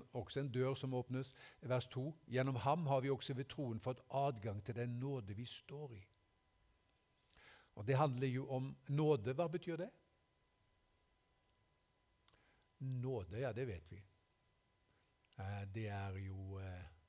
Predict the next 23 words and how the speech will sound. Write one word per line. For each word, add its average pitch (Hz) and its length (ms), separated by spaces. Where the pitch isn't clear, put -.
ufortjent 92 500
kjærlighet. 82 640
Nåde, 127 460
det 123 100
er 113 160
det 113 120
at 107 280
ikke - 520
noe 170 840
feiltrinn, 151 1040
hør 143 160
hva 120 100
jeg 101 100
sier 113 200
nå, 101 120
ikke - 440
noe 165 540
feiltrinn 143 840
som 127 300
du 127 220
har 117 120
begått 117 460
kan 123 200